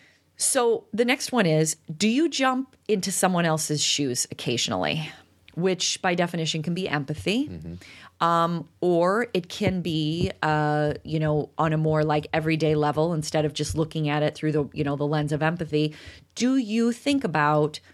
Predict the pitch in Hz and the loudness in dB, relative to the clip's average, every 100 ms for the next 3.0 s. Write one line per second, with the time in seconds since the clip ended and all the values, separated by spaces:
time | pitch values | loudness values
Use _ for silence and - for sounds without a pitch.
0 | - - - - _ - - - 208 202 | -14 -14 -16 -20 _ -14 -8 -2 2 2
1 | 185 180 180 170 180 170 165 160 156 151 | 4 2 2 0 -2 -2 -2 -2 -4 -6
2 | - 151 151 147 - 147 143 139 131 - | -4 0 0 0 0 -2 0 0 -2 -2